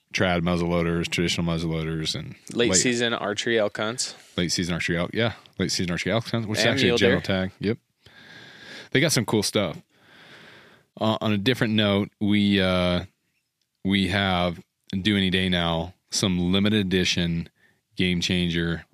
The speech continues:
Speaker 1: vinyl harnesses. And these two colorways that we did, we will likely never do again.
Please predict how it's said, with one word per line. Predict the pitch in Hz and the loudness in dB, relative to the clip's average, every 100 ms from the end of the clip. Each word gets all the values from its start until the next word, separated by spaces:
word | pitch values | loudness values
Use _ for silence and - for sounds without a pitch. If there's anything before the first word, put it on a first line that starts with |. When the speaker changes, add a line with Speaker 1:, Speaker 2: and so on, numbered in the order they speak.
| - | -4
Speaker 1:
vinyl | 85 82 82 | -2 -2 -2
harnesses. | 82 139 - - 107 - _ - - - _ | -4 -6 -8 -10 -12 -14 _ -20 -20 -20 _
And | 87 90 | -4 0
these | 98 113 113 - - _ - | 4 4 4 0 -2 _ -2
two | 131 | 0
colorways | 127 131 113 104 101 | 2 2 4 4 4
that | 101 | 2
we | 104 | 0
did, | 92 92 82 82 - - | 2 2 0 -2 -8 -2
we | 98 | 0
will | 85 80 | 0 0
likely | 85 87 110 101 95 - _ | 0 0 0 0 -2 -8 _
never | - 85 | -4 0
do | 92 113 | 2 2
again. | 92 85 | 2 0